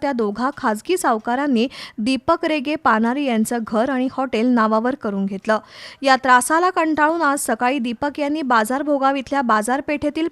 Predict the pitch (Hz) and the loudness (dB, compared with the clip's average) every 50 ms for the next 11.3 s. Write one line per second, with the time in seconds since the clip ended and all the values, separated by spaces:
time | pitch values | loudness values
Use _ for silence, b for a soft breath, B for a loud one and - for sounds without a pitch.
0 | - - 254 233 220 262 285 320 311 - 302 277 269 294 294 285 285 269 262 247 | -2 -2 -2 -2 0 -2 -2 -2 -2 0 -2 0 0 0 0 2 2 2 0 0
1 | 277 349 B B B B B B B 220 247 262 269 269 277 311 311 - 359 370 | -2 -2 B B B B B B B 0 2 4 4 4 4 2 2 0 0 0
2 | 339 311 285 269 269 269 254 240 285 311 302 240 220 208 214 - - 285 294 311 | 0 0 2 2 2 2 2 2 0 0 0 2 2 2 2 2 2 0 0 0
3 | 294 - 285 285 294 302 240 196 202 - 233 226 240 233 - 220 208 208 - 208 | -2 -2 -4 -2 0 0 0 0 0 0 -2 -2 -2 -2 -4 -8 -8 -6 -4 -2
4 | 208 202 196 B B B B B B B - 285 277 247 311 359 381 - - - | -2 -2 -4 B B B B B B B -6 -6 -4 0 0 0 0 0 2 4
5 | 320 269 262 269 285 294 294 311 302 302 302 302 320 311 277 254 254 240 262 277 | 4 4 6 4 2 0 -2 -2 -2 -2 -2 -2 -2 -2 -2 -2 -2 0 -2 -2
6 | 285 - - 233 - - 285 294 285 285 - 294 269 254 - 220 208 - 214 208 | -4 -4 -6 -8 -6 -6 -4 -4 -4 -4 -2 -2 -4 -2 -2 -4 -4 -2 -2 -2
7 | 202 208 196 B B B B B B B _ - 294 269 302 339 359 359 339 330 | -2 -2 -4 B B B B B B B _ 6 8 8 8 8 6 2 2 2
8 | 339 349 359 370 370 - 311 262 240 226 233 277 320 339 - 339 285 269 - 269 | 2 2 2 0 0 0 0 0 2 0 0 -2 -2 0 0 0 0 0 0 0
9 | 262 269 269 277 - 302 294 277 226 208 214 220 226 - 277 285 - 247 247 240 | 0 0 0 0 -2 -2 0 0 2 2 2 0 0 0 -2 -2 -2 -2 -2 -2
10 | 220 208 214 - 214 196 208 226 214 - - _ b b b b b b 233 226 | -2 -2 -2 -4 -4 -4 -2 -2 -4 -4 -6 _ b b b b b b 0 0
11 | 226 226 233 240 247 285 | 2 4 4 4 4 2